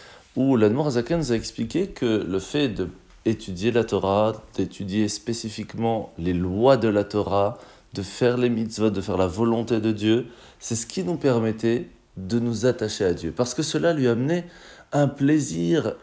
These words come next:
extraordinaire. Puisque c'était sa volonté, c'est ce qu'il attend, c'est ce qui lui fait plaisir. Pour cela, l'Admor HaZaken nous avait expliqué que la couronne de Dieu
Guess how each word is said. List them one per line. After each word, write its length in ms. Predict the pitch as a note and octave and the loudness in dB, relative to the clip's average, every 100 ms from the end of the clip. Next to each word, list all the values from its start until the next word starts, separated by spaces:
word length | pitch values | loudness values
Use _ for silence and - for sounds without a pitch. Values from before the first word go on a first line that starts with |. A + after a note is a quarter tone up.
| - - | -2 2
extraordinaire. 1000 | D#3 - - A2 G2 F#2 E2 D#2 - - - | 2 0 -2 0 0 -2 -4 -4 -8 -16 -6
Puisque 320 | D#3+ - B2+ | -4 -4 -4
c'était 320 | A2+ G2+ G2 | -4 -2 -2
sa 180 | F#2 F#2 | -2 -2
volonté, 580 | F2+ G#2 G#2 A2+ D#3 D#3 - - - | 0 0 0 0 -2 -2 -10 -20 -14
c'est 200 | - G2+ | -6 -4
ce 160 | - | -4
qu'il 260 | - - G2 | -4 -2 0
attend, 340 | F#2+ - G#2 | 0 2 0
c'est 160 | B2+ - | -2 -4
ce 140 | - | -4
qui 220 | G2 - G2+ | -4 -4 -4
lui 180 | D#2+ | -4
fait 220 | D2 - G2 | -4 -4 -4
plaisir. 760 | - E2 D2 D2 A#1 - - _ _ - - - _ | -4 -4 -4 -8 -14 -20 -20 _ _ -20 -20 -20 _
Pour 160 | - B2+ | -6 -2
cela, 320 | - D3 F3+ | 2 4 4
l'Admor 320 | D3+ A2 C3+ | 2 0 0
HaZaken 340 | A2 G#2+ D3+ C#3 | 0 -2 -2 -2
nous 140 | G#2 | 0
avait 100 | G2+ | 0
expliqué 640 | B2 - G2 F2+ F2+ F#2+ - - - _ | -2 -6 -8 -6 -4 -4 -8 -20 -20 _
que 100 | A#2+ | -2
la 100 | F#2 | -2
couronne 680 | F2+ - D3+ C3+ F#3+ G3 C3 | -4 -2 0 4 2 2 0
de 100 | G#2+ | 0
Dieu 380 | F2+ F2+ D#2+ | 0 -4 -4